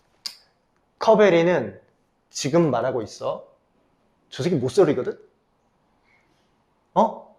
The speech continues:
근데 마치 그녀가 남자친구가 예전에 있었던 것처럼 지금 말하고 있어. 다시. 남자친구가 예전에 있었던 것처럼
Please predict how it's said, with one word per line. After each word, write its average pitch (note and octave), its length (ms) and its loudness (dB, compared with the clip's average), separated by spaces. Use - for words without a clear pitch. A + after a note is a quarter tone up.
근데 F#3+ 680 0
마치 G#3 720 2
그녀가 D#3 800 2
남자친구가 C#3+ 920 0
예전에 G#3 920 4
있었던 G3+ 960 0
것처럼 F3+ 560 0
지금 C#3+ 380 -2
말하고 A#2 260 -6
있어. - 100 -16
다시. D3 280 -4
남자친구가 F3 800 2
예전에 D#3+ 300 2
있었던 F3 440 -2
것처럼 D#3+ 600 0